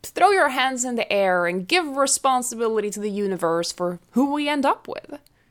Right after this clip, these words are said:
As for being with the person best suited for us, I think this is a belief that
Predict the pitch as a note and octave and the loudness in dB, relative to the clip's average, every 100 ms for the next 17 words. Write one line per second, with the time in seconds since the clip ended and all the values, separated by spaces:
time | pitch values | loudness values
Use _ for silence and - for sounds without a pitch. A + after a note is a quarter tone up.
0 | _ _ _ _ _ _ _ _ _ - | _ _ _ _ _ _ _ _ _ -20
1 | - - E4 - G#4 G4+ B3 A3+ G#3+ G#3 | -16 4 4 4 -2 0 0 2 2 2
2 | G#3 G3+ G#3+ G#3 G#3 - F3 - F3+ F3+ | -4 0 2 2 -2 -4 -4 -2 -4 -2
3 | D#3+ F3+ - - - - G4 B4+ G#3 - | -2 -4 -6 -4 -4 -2 2 2 2 -4
4 | - - - - - - - - - - | -4 -2 -2 -4 -2 -4 -6 -20 -20 -12
5 | - F#4 G4+ A4 A4 - D#4+ D4+ - B3 | 4 4 4 -2 -2 -2 -2 -2 -2 -2
6 | A3 A3 C4+ D#4 D4+ - - G3+ G3+ - | 0 0 2 0 0 -4 0 2 2 0